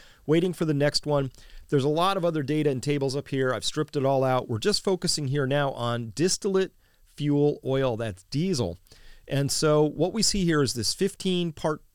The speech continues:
per million sulfur. That's low sulfur diesel fuel.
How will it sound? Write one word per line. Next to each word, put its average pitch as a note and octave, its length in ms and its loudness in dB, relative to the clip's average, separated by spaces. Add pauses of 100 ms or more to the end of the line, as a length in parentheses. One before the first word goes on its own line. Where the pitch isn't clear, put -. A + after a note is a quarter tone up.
per C3 100 -4
million C#3 400 0
sulfur. C3 380 -2
That's G2 240 -4
low D3 420 2
sulfur C#3 640 0
diesel A#2+ 380 0
fuel. G3 440 0